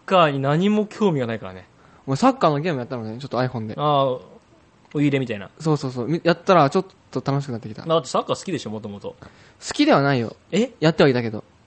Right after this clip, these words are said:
Speaker 1: なんだそれ？
Speaker 2: だからやるのはいいけど、見るのはそうじゃない。
Speaker 1: あー、なるほどね。
Speaker 2: 九十分暇あった、正直。
Speaker 1: あ、まあ、暇なのかよ。
Speaker 2: うん。昔はね。
Speaker 1: うん。
Speaker 2: けど今だと、ここでボール持ってるから、あそこフリーでパス出しなよとかさ。
Speaker 1: あー、いい、いいじゃん、いいじゃん。
Speaker 2: って見てると、あ、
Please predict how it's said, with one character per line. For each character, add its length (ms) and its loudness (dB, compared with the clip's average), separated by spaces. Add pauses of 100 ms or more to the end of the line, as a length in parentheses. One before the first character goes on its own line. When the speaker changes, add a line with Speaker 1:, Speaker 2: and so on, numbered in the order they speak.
(180)
Speaker 1:
な 100 -10
ん 40 -8
だ 140 2
そ 40 -2
れ？ 60 -8
Speaker 2:
だ 60 -10
か 60 -12
ら 80 6
や 60 8
る 80 6
の 140 6
は 100 6
い 120 4
い 40 2
け 80 6
ど、 200 8
見 120 6
る 60 6
の 80 4
は 80 4
そ 180 -6
う 60 -8
じ 80 -12
ゃ 40 -8
な 100 -10
い。 80 -20
Speaker 1:
あ 340 4
ー、 20 0
な 80 -2
る 60 -4
ほ 100 -6
ど 120 -10
ね。 160 -12
Speaker 2:
九 120 -2
十 100 -2
分 140 -6
暇 160 -2
あ 40 -2
っ 100 -8
た、 120 -20 (100)
正 100 -2
直。 280 -8
Speaker 1:
あ、 40 -10
ま 80 -4
あ、 20 -8
暇 220 -2
な 120 0
の 80 0
か 160 -4
よ。 80 2
Speaker 2:
う 40 2
ん。 60 -4 (260)
昔 280 0
は 100 4
ね。 200 -6
Speaker 1:
う 160 -4
ん。 40 -2
Speaker 2:
け 80 6
ど 60 2
今 160 6
だ 120 6
と、 280 4 (300)
こ 80 -10
こ 60 6
で 100 4
ボ 120 4
ー 20 6
ル 80 4
持 80 4
っ 40 -8
て 80 0
る 60 2
か 80 2
ら、 200 4 (120)
あ 100 -2
そ 80 -4
こ 60 -12
フ 120 0
リ 100 4
ー 40 0
で 240 2 (100)
パ 120 0
ス 80 -10
出 80 2
し 80 -6
な 80 0
よ 100 2
と 100 -8
か 100 -10
さ。 80 -8
Speaker 1:
あ 20 -2
ー、 280 0
い 180 -4
い、 20 -2
い 40 -2
い 40 -6
じ 80 -6
ゃ 20 -6
ん、 40 -8
い 20 -10
い 40 -12
じ 60 -18
ゃ 40 -18
ん。 20 -20
Speaker 2:
っ 40 -20 (260)
て 120 2
見 120 2
て 80 2
る 80 0
と、 300 2
あ、 200 0